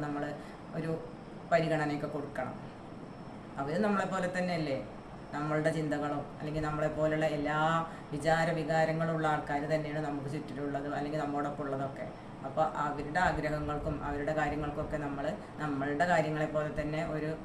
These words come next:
പരിഗണനയൊക്കെ കൊടുക്കുക. ജീവിതത്തിൽ ഏറ്റവും കൂടുതൽ എന്താണ് വേണ്ടത് എന്ന്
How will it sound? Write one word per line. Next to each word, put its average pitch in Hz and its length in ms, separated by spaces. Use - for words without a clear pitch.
പരിഗണനയൊക്കെ 143 560
കൊടുക്കുക. 135 440
ജീവിതത്തിൽ 175 420
ഏറ്റവും 185 680
കൂടുതൽ 160 320
എന്താണ് 165 420
വേണ്ടത് 156 280
എന്ന് 156 160